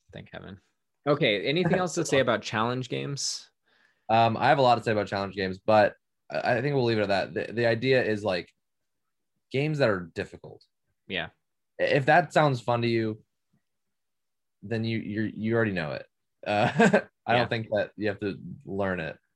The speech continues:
Speaker 2: I think you already know it.
Speaker 1: And this is a
Speaker 2: Uh,
Speaker 1: good example of, like, two types, um, two types of fun that fall into, like, one game category, like skill and action. Um,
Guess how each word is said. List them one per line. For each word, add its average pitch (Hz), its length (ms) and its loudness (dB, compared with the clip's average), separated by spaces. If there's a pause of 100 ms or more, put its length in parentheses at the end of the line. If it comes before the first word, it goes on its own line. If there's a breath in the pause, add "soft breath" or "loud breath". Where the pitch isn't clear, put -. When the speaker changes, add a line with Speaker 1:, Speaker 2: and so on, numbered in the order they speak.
(180)
Speaker 2:
I 101 80 -4
think 107 160 -4
you 98 60 -2
already 92 140 0
know 80 180 -6
it. - 140 -6 (240 loud breath)
Speaker 1:
And 156 140 2
this 165 160 2
is 151 100 2
a 147 60 2
Speaker 2:
Uh, - 0 -
Speaker 1:
good 123 180 2
example 107 520 -2
of, 98 140 -4
like, 98 340 -4 (160)
two 135 200 -2
types, - 720 -2
um, 98 380 -2
two 151 160 -2
types 160 260 -2
of 120 120 -2
fun 104 400 -2
that 101 160 0
fall 107 240 -4
into, 101 320 -4
like, 95 240 -4
one 98 200 -4
game 95 240 -4
category, 135 680 -2
like 98 380 -2 (260 loud breath)
skill 101 320 -2
and 85 100 -4
action. 69 440 -8 (460 soft breath)
Um, 90 460 -4